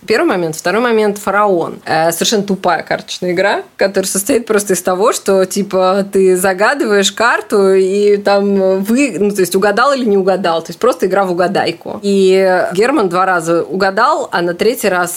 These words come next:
э, угадал, но, м, как бы он показал на одну карту туз, а это оказалась дама, а туз оказался соседней картой.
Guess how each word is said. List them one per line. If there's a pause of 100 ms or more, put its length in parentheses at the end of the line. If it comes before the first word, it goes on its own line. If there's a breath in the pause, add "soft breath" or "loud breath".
э,
угадал,
но, (160)
м,
как
бы
он
показал
на
одну
карту (140)
туз,
а
это
оказалась
дама,
а
туз
оказался
соседней
картой.